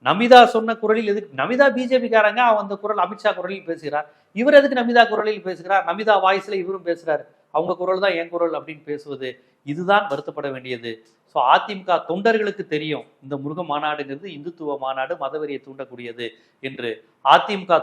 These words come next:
தொண்டர்களுக்கு தெரியும், நமது அறிஞர் அண்ணா, எம் ஜி ஆர், ஜெயலலிதா அனைவரும் இருமொழி கொள்கையை ஏற்றார்கள், ஆங்கிலத்தை ஏற்றார்கள். ஆங்கிலம் படித்ததால் தான் நாம் நாகரிகமாக, கண்ணியமாக இந்திய துணைக்கண்டத்தில் முதன்மை மாநிலமா இருக்கோங்கிறது அண்ணாவின் வழி வந்து அண்ணா திமுக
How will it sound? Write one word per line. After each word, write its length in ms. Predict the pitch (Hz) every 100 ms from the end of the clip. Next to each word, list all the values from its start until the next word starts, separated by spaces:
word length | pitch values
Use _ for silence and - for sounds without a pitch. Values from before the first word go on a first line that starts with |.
| 160
தொண்டர்களுக்கு 460 | 190 220 196 170 165
தெரியும், 260 | 151 147 131
நமது 180 | 131 135 135
அறிஞர் 320 | 165 165 143
அண்ணா, 240 | 151 175 185 165 - _ 143
எம் 100 | -
ஜி 80 | 180
ஆர், 100 | 170 139
ஜெயலலிதா 340 | 156 165 160 143
அனைவரும் 400 | 135 170 175 175 147
இருமொழி 280 | 170 175 160
கொள்கையை 260 | 147 147 139 147
ஏற்றார்கள், 440 | 160 147 143 214 147
ஆங்கிலத்தை 440 | 170 180 170 160 139
ஏற்றார்கள். 440 | 156 - 156 160 233 - _ - 143
ஆங்கிலம் 320 | 190 190 165
படித்ததால் 460 | 160 165 170 160 185
தான் 120 | 190
நாம் 120 | 147 143
நாகரிகமாக, 640 | 160 165 156 156 151 185 147
கண்ணியமாக 480 | 156 170 160 147 185 175
இந்திய 200 | 143 165 160
துணைக்கண்டத்தில் 580 | 156 147 143 - 220 _ _ _ 139
முதன்மை 300 | 170 202 196 160
மாநிலமா 380 | 165 165 160 160
இருக்கோங்கிறது 560 | 156 160 165 156 170 269 294 _ _ _ 127
அண்ணாவின் 420 | 165 220 220 196
வழி 140 | 180 190
வந்து 140 | 185 214 175
அண்ணா 160 | 196 202
திமுக 260 | 190 175